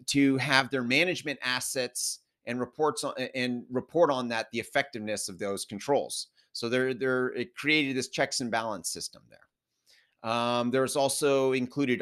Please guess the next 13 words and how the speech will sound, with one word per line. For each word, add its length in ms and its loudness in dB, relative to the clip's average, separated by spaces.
auditor 480 -2
independence. 760 -4
So 440 0
if 160 -6
you 100 -2
have 380 0
this 300 -4
auditor 520 2
who's 220 -4
making 340 0
sure 300 -2
you're 160 -6
not 260 0